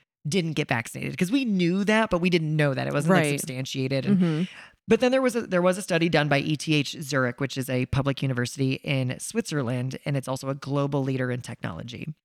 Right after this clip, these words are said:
Speaker 1: They did a, a study, and they reported that there's an association between areas with higher Fox News viewership and lower vac-, vaccinations.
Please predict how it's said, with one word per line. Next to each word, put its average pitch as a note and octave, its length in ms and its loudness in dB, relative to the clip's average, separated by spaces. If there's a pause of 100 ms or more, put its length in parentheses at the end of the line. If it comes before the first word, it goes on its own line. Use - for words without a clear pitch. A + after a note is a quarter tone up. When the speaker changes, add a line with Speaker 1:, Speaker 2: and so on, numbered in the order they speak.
(140)
Speaker 1:
They F3 160 4
did F3 180 0
a, D#3+ 60 0 (120)
a D3 60 -4
study, C3+ 460 -4 (260)
and D3+ 140 2
they D3+ 80 0
reported C#3+ 640 -2
that C#3 260 0
there's C#3+ 220 0
an C#3 80 -2
association D3+ 480 -4
between C#3 260 -4
areas C#3 400 0
with C#3 120 -4
higher D#3 280 0
Fox D#3+ 400 0
News D3+ 240 0
viewership C3 540 -4 (340)
and F3 240 2
lower D3 240 2
vac-, C3 260 -2 (360)
vaccinations. C#3+ 720 -4